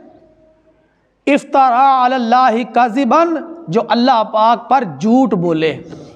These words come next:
ਉਹ ਤਾਂ ਬੜਾ ਵੱਡਾ ਜ਼ਾਲਮ ਹੈ, ਜਿਹੜਾ ਇਹ ਗੱਲ ਕਵੇ ਵੀ ਆਹ ਗੱਲ ਅੱਲਾਹ ਨੇ ਭੇਜੀ ਹੈ,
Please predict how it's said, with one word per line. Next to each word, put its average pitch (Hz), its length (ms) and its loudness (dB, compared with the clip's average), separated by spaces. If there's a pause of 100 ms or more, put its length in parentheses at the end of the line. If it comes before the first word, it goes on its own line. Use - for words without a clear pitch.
(1200)
ਉਹ 247 100 2
ਤਾਂ 262 100 0
ਬੜਾ 247 280 2
ਵੱਡਾ 240 340 0
ਜ਼ਾਲਮ 226 560 0
ਹੈ, 311 240 0 (680)
ਜਿਹੜਾ 285 260 2
ਇਹ 285 80 4
ਗੱਲ 262 280 2
ਕਵੇ 277 300 2
ਵੀ 294 240 -4
ਆਹ 285 260 4
ਗੱਲ 269 280 2 (100)
ਅੱਲਾਹ 262 220 2
ਨੇ 294 100 -2
ਭੇਜੀ 240 440 0
ਹੈ, 190 100 -2